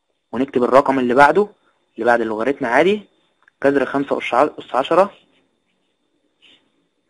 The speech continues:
وأما نشوف ناقص بنحولها فيه ونشقلب، نحولها لفيه ونشقلب، يعني دي تلاتة خليها واحد على تلاتة،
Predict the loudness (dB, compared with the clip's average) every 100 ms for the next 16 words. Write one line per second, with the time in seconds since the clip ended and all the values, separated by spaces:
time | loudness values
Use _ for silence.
0 | _ _ -20 _ _ _ _ _ _ _
1 | _ _ _ _ _ _ _ _ _ _
2 | _ -4 -2 0 -2 0 0 2 0 -4
3 | -20 _ -10 -10 0 4 4 2 0 -2
4 | 0 0 2 2 0 -14 -20 _ _ _
5 | _ _ _ _ _ _ _ _ _ _
6 | _ _ _ _ -20 -10 -8 -6 -8 -2
7 | -2 -2 -6 -2 0 0 -2 -4 -6 -6
8 | -6 0 0 4 4 2 -8 _ _ -4
9 | 0 4 4 2 -2 -4 -6 -10 -12 -16